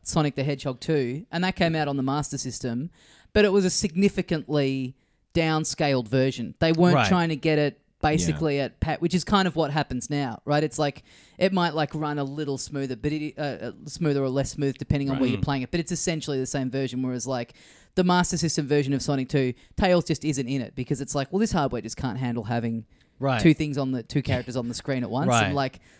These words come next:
Speaker 1: the level layouts are different, the music's different. It's like, yeah, you can play it, but we're gonna have to make
Speaker 3: It's a different
Speaker 1: have a
Speaker 3: game.
Speaker 1: separate
Speaker 3: They're
Speaker 1: team
Speaker 3: often
Speaker 2: Yeah.
Speaker 1: working on
Speaker 3: developed
Speaker 1: it,
Speaker 3: by di-,
Speaker 1: basically
Speaker 3: yeah.
Speaker 1: a different game. Like,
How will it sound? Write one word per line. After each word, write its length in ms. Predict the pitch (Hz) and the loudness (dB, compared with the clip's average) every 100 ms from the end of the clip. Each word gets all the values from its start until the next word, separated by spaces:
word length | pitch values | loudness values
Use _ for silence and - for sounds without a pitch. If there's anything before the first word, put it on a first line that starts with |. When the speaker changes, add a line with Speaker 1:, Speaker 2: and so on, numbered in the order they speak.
| - | -2
Speaker 1:
the 80 | 165 | 6
level 320 | 208 175 180 | 8 8 6
layouts 380 | 170 156 151 - | 4 4 4 0
are 40 | |
different, 400 | - 151 156 143 | -2 -2 0 -2
the 80 | 139 | -2
music's 520 | 147 185 165 151 - | 0 2 2 2 -2
different. 400 | - 151 156 147 | -2 -2 0 -2
It's 120 | 135 151 | -2 0
like, 180 | 143 - | -2 0
yeah, 120 | 381 | 0
you 100 | 349 | 0
can 120 | 180 | 0
play 240 | - 202 180 | 0 2 2
it, 80 | |
but 140 | - 151 | 0 0
we're 220 | 165 156 - | 2 0 -2
gonna 200 | 180 160 | -6 -4
have 160 | 147 139 | -4 -4
to 100 | 139 | -2
make 440 | 139 139 135 - _ _ - | -2 -2 -4 -10 _ _ -2
Speaker 3:
It's 180 | 202 147 | 2 2
a 60 | 139 | 0
different 320 | 220 160 - | -2 0 2
Speaker 1:
have 100 | 117 | 4
a 20 | |
Speaker 3:
game. 80 | 202 | 4
Speaker 1:
separate 160 | - - | 4 6
Speaker 3:
They're 100 | 143 | 8
Speaker 1:
team 80 | 160 | 8
Speaker 3:
often 100 | - | 8
Speaker 2:
Yeah. 180 | 110 | 8
Speaker 1:
working 160 | 180 123 | 8 8
on 40 | 123 170 | 6 4
Speaker 3:
developed 60 | 165 | 4
Speaker 1:
it, 40 | |
Speaker 3:
by 80 | - | 4
di-, 60 | 170 | 4
Speaker 1:
basically 340 | 190 165 160 | 4 4 4
Speaker 3:
yeah. 60 | 151 | 4
Speaker 1:
a 40 | |
different 300 | 156 - 123 | 0 -2 -2
game. 300 | 143 143 123 | -2 0 0
Like, 400 | 123 123 - - | -2 -2 -6 -20